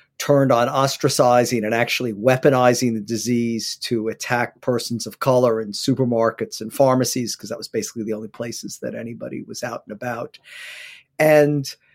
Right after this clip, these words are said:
we just got very concerned that's, that it was very clear that social media was having a highly corrosive, if not poisonous, effect on empowering and,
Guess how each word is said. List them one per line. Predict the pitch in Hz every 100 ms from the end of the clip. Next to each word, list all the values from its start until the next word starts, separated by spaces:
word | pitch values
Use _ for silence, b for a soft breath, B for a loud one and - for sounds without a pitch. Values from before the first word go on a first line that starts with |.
| _ _ _ _
we | 170
just | 175 214
got | 190 139
very | 180 151
concerned | 131 131 190 139
that's, | 117 -
that | 156 123 - _
it | - -
was | 151 110
very | 202 180
clear | - 190
that | 131 -
social | 147 139 135
media | 123 139 131 107
was | 107 110 -
having | 113 107 110 117
a | 104
highly | - 131 123 117
corrosive, | - 117 110 123 123 113
if | 107
not | 127 117 -
poisonous, | 131 120 117 113 113 -
effect | - 123 120 - - - _
on | 117 110 113 113 117 117 110
empowering | 127 110 - - 123 123 123 110 104
and, | 104 104